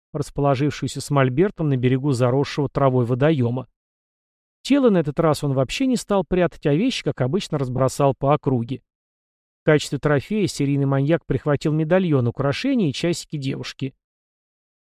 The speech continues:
По этому делу следователи задержали кочегара лесхоза Ивана Андропова. Улика против него была веская, куртка со следами краски.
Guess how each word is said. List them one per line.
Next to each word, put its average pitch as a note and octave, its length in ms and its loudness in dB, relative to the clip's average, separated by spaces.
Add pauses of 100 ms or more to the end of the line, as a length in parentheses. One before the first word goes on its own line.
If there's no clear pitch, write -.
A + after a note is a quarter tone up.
(220)
По D3+ 60 2
этому C#3+ 320 4
делу D#3 260 2
следователи C#3 560 0
задержали C3+ 480 0
кочегара C#3 560 2
лесхоза D3+ 560 0
Ивана B2+ 380 4
Андропова. D3+ 600 -2 (680)
Улика A3+ 340 2
против G#3 320 0
него G3 160 2
была F#3 240 4
веская, C#3 520 -2
куртка B3 340 -4
со C#3 120 -8
следами C#3 440 0
краски. C3+ 560 -2